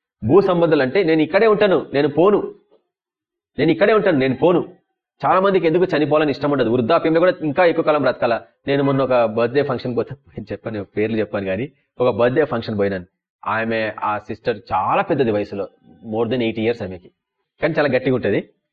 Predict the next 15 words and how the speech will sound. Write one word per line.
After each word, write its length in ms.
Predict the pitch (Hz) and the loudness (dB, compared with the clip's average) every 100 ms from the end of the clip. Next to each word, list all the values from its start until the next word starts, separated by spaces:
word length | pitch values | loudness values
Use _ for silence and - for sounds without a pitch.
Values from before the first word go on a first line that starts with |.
| _ _ | _ _
అయితే 420 | 120 127 170 151 120 | -6 -2 2 2 2
నన్ను 240 | 127 151 | 2 2
ప్రేయర్ 300 | 147 127 117 | 2 0 2
చేయమన్నది. 300 | 117 107 90 _ _ _ _ _ - | 0 -2 -6 _ _ _ _ _ -4
"ప్రార్థన 340 | 107 104 113 | -2 0 0
చేయ 80 | 107 | 0
బ్రదర్, 640 | 101 98 120 107 95 92 90 _ _ _ _ - | 0 0 0 0 -2 -6 -12 _ _ _ _ -8
నాకు 200 | 104 101 | -4 -4
దీర్ఘాయుష్ 560 | 90 131 131 123 123 | 0 2 4 2 2
ఇవ్వాలా 220 | 113 107 104 | 0 0 0
దేవుడు" 280 | 95 101 | -2 -2
అని 120 | 95 101 | -4 -6
ప్రార్థన 280 | 101 90 | -4 -4
చేయమంటే, 400 | 101 98 98 90 | -4 -6 -6 -8
నేను, 180 | 113 101 | -8 -8